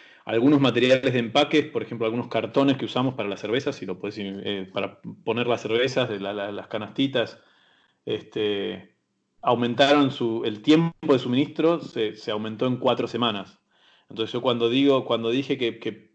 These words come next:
y es cierto, ese es el hecho, que acá en Austria no, no hubo casos muy graves de desabasto, eh, es, es gracias a adaptación muy rápida de, de muchas cadenas de suministro, ¿no? Por, no porque no haya habido cimbronazos en,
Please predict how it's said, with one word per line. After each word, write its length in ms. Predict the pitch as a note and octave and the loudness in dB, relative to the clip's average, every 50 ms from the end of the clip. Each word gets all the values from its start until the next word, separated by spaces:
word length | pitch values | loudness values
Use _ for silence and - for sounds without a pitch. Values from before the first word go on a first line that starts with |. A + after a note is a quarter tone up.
| - C3 C3 | -10 -8 -4
y 260 | C3+ A#2+ A#2 A2+ A#2+ | -2 0 2 2 2
es 120 | B2+ B2+ | 0 2
cierto, 260 | - D3+ C3 A2 G2+ A2 | 4 4 4 4 2 -2
ese 120 | A2+ A#2+ | -4 -4
es 60 | A2 A#2 | -4 -4
el 80 | A#2 | -4
hecho, 260 | A#2+ G#2 - G#2+ F#2 | -4 -6 -6 -10 -14
que 60 | F#2 F#2+ | -12 -12
acá 100 | G2 A2 | -10 -8
en 100 | A2 A#2 | -6 -6
Austria 360 | B2 B2 A#2+ - A2+ A2+ G#2 | -6 -6 -6 -6 -8 -6 -6
no, 260 | G#2+ A2 A2 A2 A2 | -8 -10 -10 -10 -10
no 160 | A2 A2 A2 | -10 -10 -8
hubo 580 | A2 G#2+ A2 A2 A2 G#2+ G#2 G2+ G2+ G2+ - _ | -8 -8 -6 -4 -2 -2 -2 -4 -6 -10 -12 _
casos 320 | - A2+ A2 - A#2+ G#2 | -6 -6 -6 -6 -8 -10
muy 280 | A2 A2+ A2+ A2+ G#2+ G#2 - - _ _ _ _ | -8 -6 -6 -6 -8 -10 -14 -20 _ _ _ _
graves 360 | - A2 A#2 A#2+ A#2 A2 G#2 | -2 0 0 2 2 0 -2
de 60 | G#2 | -2
desabasto, 920 | G#2 G2 F#2+ - G2 G#2+ A#2+ C3 - - _ - - B2+ C#3+ E3+ A3 - _ _ _ _ _ _ _ _ _ _ _ | -6 -6 -6 -4 -2 0 0 0 -2 -6 _ -10 -6 -6 -6 -6 -8 -12 _ _ _ _ _ _ _ _ _ _ _
eh, 720 | - - G2+ G#2 G#2 G#2 - G#2+ - - - B2+ B2 - - - | -14 -12 -10 -10 -10 -12 -14 -8 -4 -2 -2 -2 -4 -8 -12 -6
es, 160 | - C3 B2+ | -6 -6 -6
es 40 | - | -4
gracias 520 | - A2 A2+ B2 B2 B2 C#3 C#3 B2+ - | -2 0 0 0 2 2 2 0 0 2
a 340 | A#2 G#2+ G#2 G2+ G#2 G2+ G2+ | 0 0 0 0 0 0 -2
adaptación 600 | G#2+ G#2+ A2+ G#2+ A2 - B2 G#2+ - - B2+ C3 | -2 0 -2 -2 -4 -4 -8 -6 -2 -2 0 0
muy 200 | C3+ C3+ C#3+ C#3+ | 2 4 4 4
rápida 680 | C3+ B2+ C3 C#3+ C3+ - - C#3 C3+ C#3+ D3 D3 D#3 D3+ | 4 4 4 4 4 4 2 0 2 4 4 4 2 2
de, 380 | C3 A#2+ A2+ G#2+ G#2 G#2 G#2 G#2 | 0 -2 -4 -4 -4 -6 -8 -8
de 80 | G2+ G#2+ | -10 -10
muchas 280 | G#2+ A#2+ B2 - B2+ | -10 -10 -10 -10 -10
cadenas 280 | A#2+ - A2 A#2 A#2+ A#2 | -8 -4 -4 -4 -4 -4
de 40 | G#2+ | -8
suministro, 540 | A2+ G#2 G#2+ A#2 A#2+ - - _ - F#2 F#2+ | -10 -10 -8 -6 -6 -8 -8 _ -16 -14 -12
¿no? 180 | G2+ G#2 G#2 | -12 -10 -6
Por, 180 | G#2+ A2+ G#2+ - | -6 -6 -4 -4
no 140 | A#2 B2+ B2+ | -4 -4 -2
porque 220 | C#3 C#3+ A#2 A2+ | -2 -2 -2 -4
no 80 | A#2 A#2+ | -6 -4
haya 160 | A#2+ - A#2 | -4 -2 -2
habido 420 | A2+ A#2 A#2+ A#2+ A#2 A2+ G#2+ G2+ | -2 0 0 2 2 2 0 0
cimbronazos 800 | - - - A#2+ A2+ A2+ A2+ A2+ A#2+ B2 A#2+ A#2+ - A2 - - | -4 -6 -8 -6 -4 -2 -2 0 0 -2 -2 -4 -6 -8 -8 -8
en, 220 | G#2+ G2+ G2 G2 | -10 -10 -12 -14